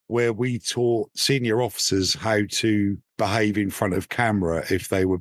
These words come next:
being interviewed over something, because obviously when you're a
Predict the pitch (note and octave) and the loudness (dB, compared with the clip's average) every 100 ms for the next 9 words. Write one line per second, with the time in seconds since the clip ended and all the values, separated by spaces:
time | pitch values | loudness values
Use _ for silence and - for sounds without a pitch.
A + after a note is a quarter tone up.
0 | G#2+ G2+ G2 G#2 F2+ F#2 G2 F#2 G2 F#2+ | 2 2 2 0 -2 0 2 2 2 0
1 | - F#2+ F#2 G2 F#2+ D#2+ - - B2 B2 | 0 0 2 2 2 -2 -10 -6 0 2
2 | G#2+ B2 A2+ - A#2 A#2 A2 G#2+ A#2 A#2+ | 2 0 0 0 2 0 0 -2 -2 0
3 | A#2 | 2